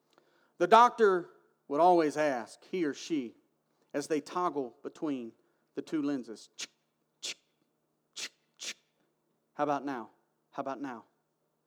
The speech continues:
How about now? Can you see? How about now? Better? Worse?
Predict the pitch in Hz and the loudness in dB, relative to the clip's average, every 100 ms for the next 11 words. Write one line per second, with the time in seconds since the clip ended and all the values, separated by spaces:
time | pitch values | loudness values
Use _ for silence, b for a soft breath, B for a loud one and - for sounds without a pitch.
0 | _ 135 135 127 127 - 135 131 - 170 | _ -10 -10 -10 -14 -10 -10 -10 -4 -4
1 | 175 - _ _ _ 143 143 135 117 - | -4 -10 _ _ _ -6 -4 -8 -14 -14
2 | - 156 170 160 - 131 120 - - | -4 -2 -2 -6 -12 -10 -10 -12 -20